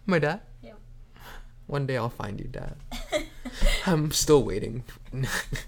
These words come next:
Speaker 1: He still, he went to go get milk and he still hasn't come back.
Speaker 2: Oh,
Speaker 1: Yeah, yeah.
Speaker 2: surprise, you know.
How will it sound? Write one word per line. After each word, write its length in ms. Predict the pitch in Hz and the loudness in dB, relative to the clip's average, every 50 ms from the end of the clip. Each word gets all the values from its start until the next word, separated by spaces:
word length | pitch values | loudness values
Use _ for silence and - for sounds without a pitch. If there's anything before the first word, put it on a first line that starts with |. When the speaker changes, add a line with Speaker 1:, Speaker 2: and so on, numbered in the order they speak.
| - - - - - - - - - - - - - - - - - - - - - - | -10 -10 -10 -10 -12 -12 -14 -14 -16 -14 -12 -12 -12 -12 -12 -10 -10 -10 -10 -10 -10 -4
Speaker 1:
He 100 | - 113 | -2 0
still, 220 | - 185 185 165 | 4 4 6 6
he 80 | 131 139 | 8 6
went 120 | 151 160 147 | 6 6 8
to 40 | |
go 100 | 135 120 | 6 6
get 140 | 107 107 90 | 6 6 2
milk 320 | 98 104 95 92 95 - - | 2 0 0 0 -2 -6 -6
and 100 | 101 101 | -6 -6
he 60 | 95 | -6
still 140 | - - 95 | -2 -2 -4
hasn't 220 | 95 - - 110 | -4 -4 -6 -10
come 140 | - 98 90 | -10 -10 -10
back. 340 | - - - - - - - | -10 -10 -10 -12 -12 -14 -16
Speaker 2:
Oh, 280 | - - - - - - | -18 -18 -18 -18 -12 -6
Speaker 1:
Yeah, 220 | - 107 107 98 - | -4 -2 -2 -2 -2
yeah. 140 | - - - - - | -6 -10 -12 -14 -14
Speaker 2:
surprise, 440 | - - - - 175 190 - - - | -16 -16 -18 -16 -16 -16 -16 -16 -18
you 60 | - - | -18 -16
know. 100 | - | -18